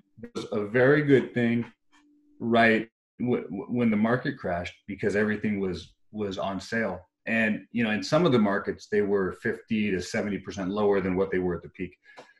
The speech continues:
Now, you didn't see those same depressed levels in the prime markets that we operate in now. So we were buying these assets really cheap. But one thing we learned was, you know, people didn't always pay. So we had way higher collection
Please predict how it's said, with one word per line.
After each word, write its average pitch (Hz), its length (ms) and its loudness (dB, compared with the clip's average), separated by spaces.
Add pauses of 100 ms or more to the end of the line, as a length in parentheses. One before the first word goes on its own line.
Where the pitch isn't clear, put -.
(140)
Now, 135 120 6
you 123 180 8
didn't 143 200 6
see 147 200 2
those 120 320 4
same 123 240 2
depressed - 460 -2
levels 110 420 2 (320)
in 117 200 4
the 98 180 2 (160)
prime 180 340 4
markets 95 380 -4
that 110 60 -4
we 104 100 0
operate 104 340 0
in 95 140 -2
now. 120 320 -2 (560)
So 135 160 6
we 131 120 6
were 127 120 6
buying 143 260 4
these 143 180 2
assets 107 420 -2
really 95 200 -6
cheap. 123 360 -2 (560)
But 139 220 6
one 143 220 2
thing 139 140 4
we 120 100 4
learned 147 300 2
was, 117 240 2 (480)
you 135 180 2
know, 110 240 4 (240)
people 147 300 4
didn't 127 160 4
always 104 280 2
pay. 104 360 4
So 127 240 2
we 120 180 6
had 123 300 6 (580)
way 131 300 4
higher 120 460 2 (100)
collection 120 640 -2